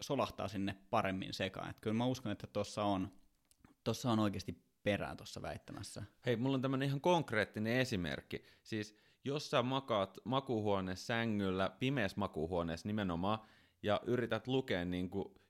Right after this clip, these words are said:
Speaker 2: jotain tietokoneen ruudulta niin, että sulla on kirkkaudet aivan täysillä, sehän oikein pistää silmää. Mut sit jos mennään sinne vastakohtaan,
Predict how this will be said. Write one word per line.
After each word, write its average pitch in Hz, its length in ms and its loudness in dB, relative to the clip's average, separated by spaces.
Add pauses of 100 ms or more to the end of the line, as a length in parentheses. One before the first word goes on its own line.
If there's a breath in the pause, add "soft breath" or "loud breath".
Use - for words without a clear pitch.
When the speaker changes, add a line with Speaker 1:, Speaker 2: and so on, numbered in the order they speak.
Speaker 2:
jotain 95 580 0 (340)
tietokoneen 92 560 0
ruudulta 87 440 0
niin, 98 120 0
että 95 120 -6
sulla 107 120 0
on 107 60 -2
kirkkaudet 90 720 -2
aivan 98 400 2
täysillä, 78 560 0 (180 soft breath)
sehän 131 220 -4
oikein 170 320 -6
pistää 90 520 -6
silmää. 60 600 -6 (440 soft breath)
Mut 117 180 -4
sit 170 200 -4
jos 139 240 -4 (140)
mennään 113 340 0
sinne 98 280 -4
vastakohtaan, 101 760 -2